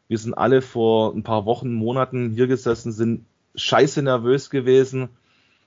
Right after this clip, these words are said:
Man hat sich das, äh, erste Mal bei YouTube dann selber angehört und gesehen und es war ein ganz neues, anderes Feeling und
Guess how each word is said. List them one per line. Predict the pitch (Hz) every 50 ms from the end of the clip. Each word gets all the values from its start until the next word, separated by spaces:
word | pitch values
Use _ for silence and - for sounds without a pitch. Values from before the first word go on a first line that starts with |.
| _ _ _ _ _ _ _ -
Man | 107 110 113
hat | 113 123 123 -
sich | 131 120 113
das, | 127 113 - - - - -
äh, | - 101 104 90
erste | 95 110 127 - - -
Mal | 127 123 123 117
bei | 113 113
YouTube | 110 107 123 135 131 - 139 127 -
dann | 123 113 104
selber | 95 110 117 123 123 - -
angehört | 87 104 131 139 139 135 123 123 123 127 120
und | 110 113 117 98
gesehen | 110 101 92 98 104 110 135 139
und | 117 113
es | 104 -
war | 117 107 107
ein | 113
ganz | 101 107 110 127 123 - - -
neues, | - 104 110 107 110 117 131 143 139 -
anderes | 76 98 113 123 123 117 107 117 107 - - -
Feeling | - - 117 131 147 156 165 156 156 -
und | - 127 127 127 131 131 120 - -